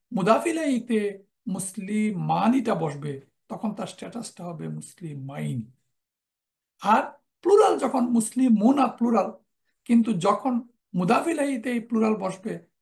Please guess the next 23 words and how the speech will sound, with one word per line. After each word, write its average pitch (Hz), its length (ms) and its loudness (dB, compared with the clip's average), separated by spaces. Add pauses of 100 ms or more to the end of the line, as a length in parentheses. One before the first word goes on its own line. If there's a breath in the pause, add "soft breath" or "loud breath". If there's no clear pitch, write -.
তখন 190 280 -6
বসবে 165 300 -6
মুসলিমিনা। 143 960 -8 (420)
ডিটেইলস 226 440 0
আমরা 233 240 4
পরবর্তীতে 226 1080 -4 (460)
আরো 196 580 -2 (260)
ব্যাখ্যা 208 380 -4
সাপেক্ষে 185 460 -10
আমরা 160 180 -8
এটা 160 80 -6
বোঝার 151 280 -6
চেষ্টা - 300 -14
করব। 131 300 -16 (500)
মুসলিমু 285 840 0
মাক্কাতা, 214 680 -6
the 180 100 -16
Muslims 233 640 -4 (200)
of 208 160 -2 (220)
মক্কা। - 460 -8 (1080)
তাহলে 240 260 0
আমরা 220 200 4
দেখলাম 202 520 -4